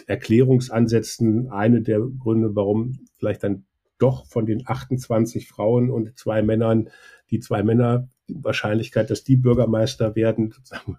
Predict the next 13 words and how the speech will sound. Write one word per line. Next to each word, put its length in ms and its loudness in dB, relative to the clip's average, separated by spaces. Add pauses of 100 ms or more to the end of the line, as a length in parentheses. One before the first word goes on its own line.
höher 260 4
ist. 300 -2 (880)
Ähm, 300 4
ne, 140 4
wenn 140 6
dann 180 2
eins 300 4
zu 80 0
eins 240 2
Bürgermeister 800 4
sozusagen 500 0
dabei 320 2
rauskommt, 640 2